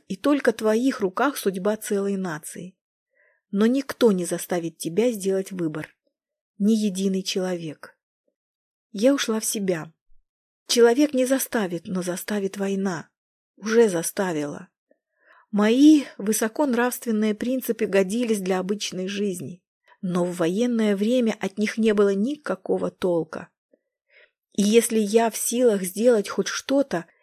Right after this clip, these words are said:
я обязана это сделать. Кроме того, убеждала я себя, чувствуя, как ослабевают во мне моральные устои по мере того,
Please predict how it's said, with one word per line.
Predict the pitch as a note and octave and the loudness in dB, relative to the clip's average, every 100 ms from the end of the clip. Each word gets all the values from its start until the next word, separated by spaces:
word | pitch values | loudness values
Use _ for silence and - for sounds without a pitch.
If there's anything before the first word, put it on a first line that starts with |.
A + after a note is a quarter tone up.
| _ | _
я | G3+ A3 | -2 0
обязана | G#3+ G3+ F#3 D#3 D#3 D3+ D#3 - | 2 2 2 0 -4 -8 -10 -8
это | E3 E3 | -8 -8
сделать. | E3 E3+ F3 E3 F3+ - - _ _ _ _ _ _ _ _ _ _ _ _ _ | -8 -8 -8 -8 -10 -18 -20 _ _ _ _ _ _ _ _ _ _ _ _ _
Кроме | G3 F#3 F3+ | -2 -2 -2
того, | F3+ F3+ A#3+ C4+ _ _ | -4 0 2 2 _ _
убеждала | F#3 F#3 F#3 F#3 F3+ F3 | -4 0 0 0 0 0
я | F3 F3+ | 0 -2
себя, | - F#3 A3 A3 | -4 0 2 2
чувствуя, | - B3+ C4 G#3+ G3 F3+ F3 | 0 -2 -2 2 4 2 -2
как | - A#3 | -2 0
ослабевают | B3+ B3 A3+ A#3+ C#4 C#4 A#3+ | 4 4 4 2 4 4 4
во | A3+ | 2
мне | A3+ B3+ | 2 0
моральные | A#3+ G#3+ A3+ B3 A3 G#3+ - | 2 2 2 0 2 0 0
устои | G3 - - C4+ C4 | -4 -6 -2 2 2
по | G3+ F#3+ F#3+ | 2 -2 -2
мере | G#3+ A#3 G3 | 2 2 0
того, | - F3 F#3+ B3+ A#3+ | -2 -6 0 2 2